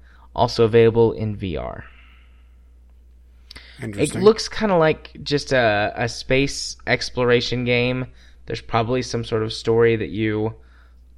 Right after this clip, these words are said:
Speaker 1: unfold, but the art style really is gorgeous. I'm gonna, I'll put this one on the list.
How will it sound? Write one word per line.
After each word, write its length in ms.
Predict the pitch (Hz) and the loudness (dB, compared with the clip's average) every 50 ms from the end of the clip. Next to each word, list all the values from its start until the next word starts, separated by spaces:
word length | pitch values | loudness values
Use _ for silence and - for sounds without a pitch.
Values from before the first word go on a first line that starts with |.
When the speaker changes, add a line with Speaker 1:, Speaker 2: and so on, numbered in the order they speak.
| - - | -6 -4
Speaker 1:
unfold, 680 | 120 123 123 120 117 - - 107 107 117 120 117 113 | -2 -2 -2 -2 -4 -4 0 2 4 4 2 2 0
but 140 | - 113 113 | -4 -6 -6
the 80 | - | -6
art 240 | - - 180 196 - | -8 -8 -8 -8 -10
style 260 | - - - - 123 | -10 -10 -8 -8 -8
really 340 | 117 123 160 170 - - 151 | -6 -6 -8 -8 -8 -10 -10
is 120 | 160 - - | -10 -12 -12
gorgeous. 800 | - - - - - 147 143 - - - - - - - - - - - - - - - - - - - - - - - - - - - - - - - - - - - - - - - - - - - - - - - - - - - - - - - - - - - - - - - - - - - - - - - - - - - - - - - - - - - - - - - - | -14 -14 -12 -10 -10 -10 -10 -12 -12 -12 -12 -14 -16 -18 -20 -20 -20 -20 -20 -20 -20 -20 -20 -20 -20 -20 -20 -20 -20 -20 -20 -20 -20 -20 -20 -20 -20 -20 -20 -20 -20 -20 -20 -20 -20 -20 -20 -20 -20 -20 -20 -20 -20 -20 -20 -20 -20 -20 -20 -20 -20 -20 -20 -20 -20 -20 -20 -20 -20 -20 -20 -20 -20 -20 -20 -20 -20 -20 -20 -20 -20 -20 -20 -20 -20 -20 -20 -20 -20 -20 -20 -20 -20 -16 -12
I'm 100 | 120 117 | -10 -8
gonna, 240 | 113 - - 117 - - - - - - | -6 -6 -6 -8 -10 -14 -20 -20 -18 -14
I'll 120 | - 120 | -14 -12
put 200 | 117 - 120 - | -10 -8 -10 -8
this 200 | - - - - | -8 -8 -8 -8
one 120 | - 117 117 | -6 -6 -4
on 120 | 117 117 | -4 -2
the 60 | 117 | -2
list. 500 | 117 117 117 117 117 117 - - - - | 0 0 0 0 0 -2 -6 -12 -14 -16